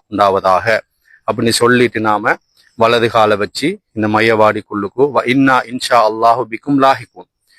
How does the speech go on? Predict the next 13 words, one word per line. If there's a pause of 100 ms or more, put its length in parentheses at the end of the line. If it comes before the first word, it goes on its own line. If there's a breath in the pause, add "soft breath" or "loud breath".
(160 soft breath)
நிச்சயமாக
நாங்களும்
மௌத்தாகி
உங்களோடு
வந்து
இணைய
இருக்கின்றோம், (480)
அந்த
துவாவை
கட்டாயமாக
நாம்
ஓத
வேண்டும்.